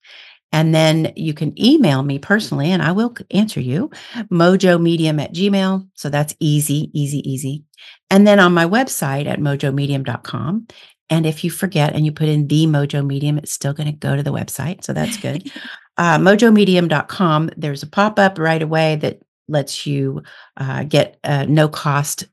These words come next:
Speaker 1: Destiny workbook. You can get started on some of these concepts. Um, or you can go, yeah, everything's on the website. Everything's on the website.
Speaker 2: Awesome.
Speaker 1: So,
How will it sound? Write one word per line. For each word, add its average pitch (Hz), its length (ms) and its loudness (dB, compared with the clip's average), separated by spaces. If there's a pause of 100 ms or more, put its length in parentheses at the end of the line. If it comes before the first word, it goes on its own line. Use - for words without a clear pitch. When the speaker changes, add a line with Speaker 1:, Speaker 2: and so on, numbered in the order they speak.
Speaker 1:
Destiny 147 480 0
workbook. 139 540 -2
You 139 80 -4
can 135 80 -4
get 135 160 -6
started 139 480 0
on 135 120 -2
some 139 120 -2
of 139 60 -2
these 139 140 -4
concepts. 135 640 -8 (840)
Um, 143 640 -2
or 165 140 2
you 165 140 0
can 160 180 -2
go, 147 300 4 (220)
yeah, 147 220 2
everything's 190 540 2
on 135 100 -6
the 131 80 -6
website. - 500 -10
Everything's 151 380 -4
on - 100 -10
the - 60 -12
website. - 400 -14 (180)
Speaker 2:
Awesome. 202 140 -10
Speaker 1:
So, 147 300 2